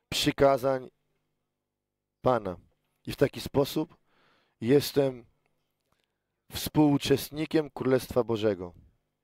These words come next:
I wynik tego jest, że ten, który służy Chrystusowi, który pracuje Chrystusowi, ten, który pracuje dla Chrystusa,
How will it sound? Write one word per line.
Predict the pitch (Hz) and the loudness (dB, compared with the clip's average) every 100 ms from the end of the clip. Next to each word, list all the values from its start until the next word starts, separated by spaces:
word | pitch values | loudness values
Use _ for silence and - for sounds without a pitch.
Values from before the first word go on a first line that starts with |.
| _ _ _ _ - | _ _ _ _ -14
I | |
wynik | 101 131 120 - | -4 -4 -4 0
tego | 120 127 151 - _ _ - - - _ _ _ _ _ _ _ _ _ _ _ _ _ _ _ _ _ _ _ | 0 2 -4 -10 _ _ -20 -20 -20 _ _ _ _ _ _ _ _ _ _ _ _ _ _ _ _ _ _ _
jest, | 120 123 131 - - - _ - | -4 2 2 0 -10 -18 _ -10
że | 113 120 | 2 2
ten, | - 156 151 | 4 0 0
który | - 131 | -2 0
służy | 120 - 156 139 131 | 0 0 2 2 0
Chrystusowi, | 123 131 127 - 123 - 117 113 147 - _ _ | 0 0 -2 -2 -8 2 2 2 -4 -6 _ _
który | - 135 123 | 0 2 4
pracuje | 113 - 131 120 165 156 123 | 2 2 2 2 0 4 4
Chrystusowi, | - 120 120 - - - 113 123 123 120 160 - _ _ _ _ _ - - - - _ _ _ _ _ _ _ _ _ _ _ | 2 -2 -4 -4 -14 -10 -4 2 2 2 -4 -6 _ _ _ _ _ -20 -20 -20 -20 _ _ _ _ _ _ _ _ _ _ _
ten, | 156 170 | 4 4
który | 160 - 147 143 | 0 0 2 2
pracuje | 139 135 - 196 143 101 95 _ _ _ _ _ _ | 2 0 0 2 2 2 -2 _ _ _ _ _ _
dla | 120 135 | 0 0
Chrystusa, | - 123 110 - 151 - 170 | 2 -4 -4 -2 -2 2 2